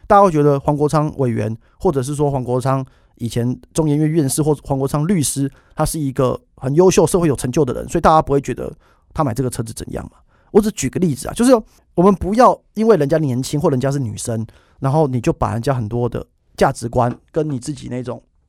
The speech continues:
见不得别人好的心态就放在别人身上。我今天要提一下慈庸啊，慈庸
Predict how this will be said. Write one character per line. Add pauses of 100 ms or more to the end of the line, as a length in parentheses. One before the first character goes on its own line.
见
不
得
别
人
好
的
心
态
就
放
在
别
人
身
上。 (320)
我
今
天
要
提
一
下
慈
庸
啊， (380)
慈
庸